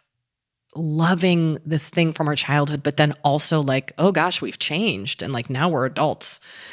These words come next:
And what does that mean?" So I have been trying to write some sort of sleepo-, adulted sleepaway camp romance for seven years.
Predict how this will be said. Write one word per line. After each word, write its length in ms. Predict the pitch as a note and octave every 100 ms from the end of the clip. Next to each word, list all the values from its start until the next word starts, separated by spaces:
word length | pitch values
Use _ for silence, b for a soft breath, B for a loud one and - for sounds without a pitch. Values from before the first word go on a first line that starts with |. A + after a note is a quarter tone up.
| B B
And 100 | C#3+
what 80 | D3
does 120 | F#3 D#3
that 220 | D3 -
mean?" 240 | B2+ G#2
So 260 | - G#3 F#3
I 60 | F#3
have 120 | G3
been 120 | F#3 F#3
trying 320 | - A3 C#4+
to 80 | B3
write 360 | F3 D#3+ -
some 440 | - - G#3+ A#3+ B3+
sort 420 | - F#3+ F#3+ F#3
of 100 | D3+
sleepo-, 760 | - - E3+ E3+ A3+ C4 C4 -
adulted 460 | D#3+ F#3+ A3 B3+
sleepaway 440 | - G3+ G3 F3+ E3+
camp 360 | E3 D#3+ D3+ -
romance 760 | D#3 C#3+ C#3 B2 B2 - - - B B B B B B B B
for 460 | - - D#3+ F3 D3+ -
seven 520 | - - E3 F3 F#3+
years. 540 | E3+ F#3 B3+ - -